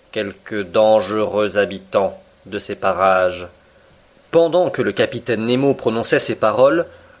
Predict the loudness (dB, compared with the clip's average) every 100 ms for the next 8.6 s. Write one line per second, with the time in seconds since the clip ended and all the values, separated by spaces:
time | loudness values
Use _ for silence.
0 | -10 -2 2 2 2 0 2 2 2 0
1 | 0 0 0 0 -2 -2 -2 -4 -12 -18
2 | _ _ _ _ -4 0 2 2 2 2
3 | 2 -2 -8 -6 -2 2 2 4 4 6
4 | 4 4 2 2 4 2 2 0 0 -2
5 | -2 0 2 2 2 -2 0 0 0 -6
6 | -14 -20 0 4 6 4 4 2 2 4
7 | 6 4 4 2 2 0 -6 -10 _ -4
8 | 0 0 -2 -6 -8 -12